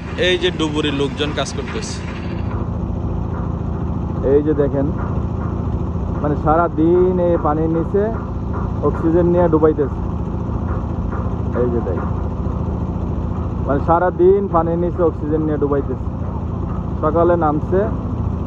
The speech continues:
দুপুরে হয়তো খাইতে উঠছে, এখন আবার এই যে চলতেছে। অবস্থাটা দেখেন, মানে প্রত্যে-,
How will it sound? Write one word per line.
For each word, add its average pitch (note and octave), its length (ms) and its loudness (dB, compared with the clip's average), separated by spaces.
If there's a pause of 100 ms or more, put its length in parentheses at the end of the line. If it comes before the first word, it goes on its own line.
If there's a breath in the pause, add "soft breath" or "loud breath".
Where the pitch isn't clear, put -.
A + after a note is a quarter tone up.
(280)
দুপুরে D3+ 300 4
হয়তো E3 320 2
খাইতে E3 240 2
উঠছে, F3+ 300 2 (140)
এখন C#3+ 200 0
আবার C#3 260 2 (140)
এই C#3+ 140 2
যে C#3+ 140 0
চলতেছে। C3 400 -2 (1300)
অবস্থাটা C#3 480 2
দেখেন, A#2 300 0 (1300)
মানে D#3 180 4 (1160)
প্রত্যে-, C3+ 400 0